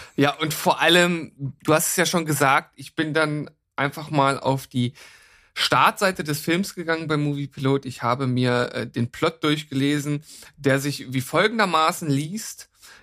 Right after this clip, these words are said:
Im Drama I Still Believe spielt K J Upper nach einer wahren Geschichte den christlichen Musikerstar Jeremy Camp,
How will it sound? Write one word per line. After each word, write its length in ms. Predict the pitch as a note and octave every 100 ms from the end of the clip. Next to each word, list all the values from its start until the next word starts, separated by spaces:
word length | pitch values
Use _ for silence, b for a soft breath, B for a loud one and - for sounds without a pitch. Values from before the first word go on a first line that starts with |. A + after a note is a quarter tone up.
| _
Im 260 | D#3 E3+ E3+
Drama 760 | D#3+ F3+ B3+ D4 C#4 B3+ B3+ B3+ -
I 240 | F3 B3+
Still 440 | B3+ - - A3 A3+
Believe 540 | F#3 G3+ D#3+ A#2+ A#2+ - - B B B
spielt 520 | - - E3+ E3 D#3+
K 420 | - - F#3 B3 B3
J 480 | - E3+ E3+ F3+ - -
Upper 580 | E3 E3 F#3 G3+ A3+ -
nach 300 | C#3+ C#3 D3
einer 380 | A#2 C3 B2+ A#2+
wahren 420 | C#3+ G3+ A3+ G#3+
Geschichte 520 | F#3 - F3+ - D#3
den 200 | D3 C#3
christlichen 680 | - - B3+ - A3+ F#3+ F3
Musikerstar 880 | F3+ E3+ F#3 F#3+ F3 - D#3+ D#3+ D#3+ b b
Jeremy 680 | D3 C3+ - E3 A#3 A3+ G#3+
Camp, 560 | G3+ - E3 C3 F3+ -